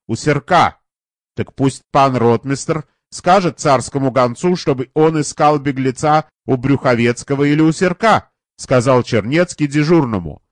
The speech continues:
"А пан ротмистр прикажет списать копии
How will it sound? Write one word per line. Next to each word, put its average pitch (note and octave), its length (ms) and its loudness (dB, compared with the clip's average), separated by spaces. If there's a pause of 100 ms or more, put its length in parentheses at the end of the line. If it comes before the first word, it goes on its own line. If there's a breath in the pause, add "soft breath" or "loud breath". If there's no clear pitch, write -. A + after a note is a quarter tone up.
(200)
"А A2+ 140 -2
пан C#3 300 2
ротмистр E3 640 0
прикажет C#3 560 0
списать C3+ 500 -2
копии D#3+ 600 0